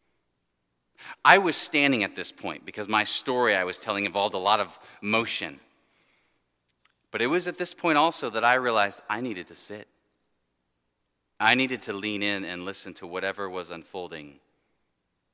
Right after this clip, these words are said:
One after another, they just wanted a chance to share about a hurt, a pain, a meanness they know,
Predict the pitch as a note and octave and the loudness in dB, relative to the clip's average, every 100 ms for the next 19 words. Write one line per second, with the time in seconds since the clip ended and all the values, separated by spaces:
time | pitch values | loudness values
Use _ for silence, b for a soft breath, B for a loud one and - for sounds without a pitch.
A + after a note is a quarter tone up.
0 | _ _ _ _ _ _ b b b F#2 | _ _ _ _ _ _ b b b 0
1 | C3 D#3 D3 - C#3 B2 B2+ G#2+ F#2 G2+ | 4 6 4 0 -4 0 0 -2 -6 -8
2 | - B2+ - - C#3 C#3+ C#3+ - G#2+ G2+ | -4 -6 -6 -6 -6 -6 -8 -8 -6 -6
3 | - G2+ - G2+ G2 F#2 F#2+ F#2+ - G#2 | -10 -12 -8 -6 -4 -4 -6 -8 -10 -10
4 | D#2+ - - _ _ _ A#2+ F#2 D#2+ D#2+ | -10 -14 -20 _ _ _ -10 -8 -8 -12
5 | D#2+ B B B G2 A2+ B2+ A#2 F2+ E2 | -16 B B B -10 -6 -6 -4 -6 -8
6 | D#2 - E2+ E2 D#2 D2+ | -12 -12 -12 -12 -12 -14